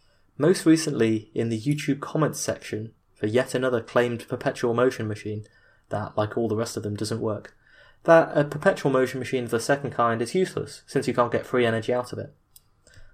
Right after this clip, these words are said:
But that's not strictly true. If you could build a wheel and set it spinning,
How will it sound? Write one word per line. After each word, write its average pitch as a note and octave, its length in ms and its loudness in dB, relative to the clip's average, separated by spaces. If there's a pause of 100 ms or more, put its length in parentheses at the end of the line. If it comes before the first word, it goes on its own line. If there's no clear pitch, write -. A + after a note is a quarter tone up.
(180)
But E4 80 -4
that's F#4+ 160 -2
not - 120 0
strictly F3+ 300 2
true. D3 380 0 (1080)
If F#3 140 6
you B3 80 8
could - 180 0
build C#3+ 220 10
a A#2+ 40 6
wheel A2+ 520 8
and A#2+ 100 -2
set - 160 0
it - 80 -2
spinning, A2 500 0